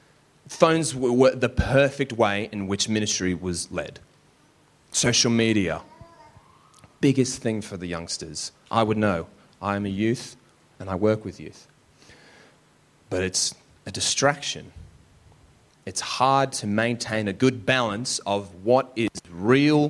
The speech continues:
faith and what is online faith. And I remember teaching these, uh, kids, term three, about social faith and how we can have a social media presence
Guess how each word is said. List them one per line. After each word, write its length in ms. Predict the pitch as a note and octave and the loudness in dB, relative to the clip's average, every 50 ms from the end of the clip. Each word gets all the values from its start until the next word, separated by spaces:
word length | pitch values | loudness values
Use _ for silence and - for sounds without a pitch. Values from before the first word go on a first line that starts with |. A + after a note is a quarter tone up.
| - - | -2 -6
faith 500 | - - - C3 B2+ C#3 D#3+ F3+ - - - | -12 -2 2 2 4 4 2 0 -4 -8 -8
and 200 | A2+ A2 G#2+ G2 | -8 -6 -6 -2
what 200 | F#2+ G#2 G#2+ - - | 0 0 0 0 -2
is 260 | - G2+ G#2 G2+ G2 - - | -2 -2 0 0 -2 -2 -2
online 480 | G#2 G#2 G2+ G#2+ A2+ B2 B2 B2 A#2+ | 0 0 2 2 2 4 4 2 0
faith. 560 | A2+ - - - E2+ - - - - - - - - _ - _ _ - - - - - - | -2 -4 -8 -10 -10 -12 -14 -18 -20 -20 -20 -20 -20 _ -20 _ _ -20 -20 -20 -16 -6 -2
And 80 | A#2 | 0
I 80 | B2+ C3 | 2 4
remember 280 | C3+ C3+ C3+ C3 B2+ B2+ | 4 6 6 4 4 2
teaching 480 | - - D3 D3+ C#3+ - D3 C#3 B2+ | 2 4 2 4 4 4 2 4 4
these, 300 | B2 A#2+ A#2+ A#2 A#2+ - - | 4 4 4 2 -2 -4 -4
uh, 160 | A#2 G#2 G2+ G2 - | -2 -2 -2 -4 -6
kids, 520 | - - - D#3+ D3 B2 G#2 - - - - - _ _ _ _ _ _ _ - - - | -8 -4 0 2 2 2 0 -4 -6 -8 -10 -14 _ _ _ _ _ _ _ -20 -14 -10
term 420 | - - A#2+ A#2 A#2 A2+ A2+ A2 | -4 -2 0 2 2 2 0 -2
three, 560 | - - - A2+ A2+ A2+ A#2+ B2 C3+ E3 G3 G3 - - - - - - | -4 -8 -4 0 2 4 4 4 4 2 0 -2 -6 -14 -20 -18 -8 -4
about 440 | A2+ G#2+ G2+ A2+ A2 A2 G#2+ - - - - - - | -2 0 2 2 4 4 2 0 -2 -6 -20 -18 -12
social 680 | - - - - - - D3+ C#3+ C3+ - - B2 A2+ | -8 -4 -2 2 6 6 6 6 4 2 2 0 0
faith 560 | - - A3 F3 G#2 D#2+ - - - - - _ _ _ _ - | 2 4 4 4 4 2 -4 -14 -16 -18 -18 _ _ _ _ -6
and 140 | A#2+ C3 B2+ | -4 -2 0
how 140 | B2+ B2+ | 2 4
we 140 | B2+ C#3 D#3 | 4 4 4
can 200 | D#3 - D#3 C#3+ | 2 2 0 -2
have 460 | C#3 - - - E3+ F3 D#3 C#3+ D3+ - - | -2 -2 -2 0 0 0 0 -2 -2 -2 0
a 120 | B2 A2+ | 0 0
social 880 | - - - - - F3 E3+ F3 F3+ - - - F#3 F#3 F#3+ G3 G3 - - - - - _ _ _ - | 0 0 -2 2 4 6 6 6 6 4 2 4 4 6 6 4 2 -2 -8 -20 -20 -20 _ _ _ -2
media 480 | C3 B2+ C3 C#3 D3 C#3+ C#3 B2 A#2 G#2+ | 4 6 6 6 6 6 6 4 4 2
presence 800 | - - - C3+ C#3+ D3+ C#3 A#2 G#2 F#2+ F#2+ - - - - | 0 -2 2 4 4 4 2 0 -4 -6 -6 -6 -6 -6 -6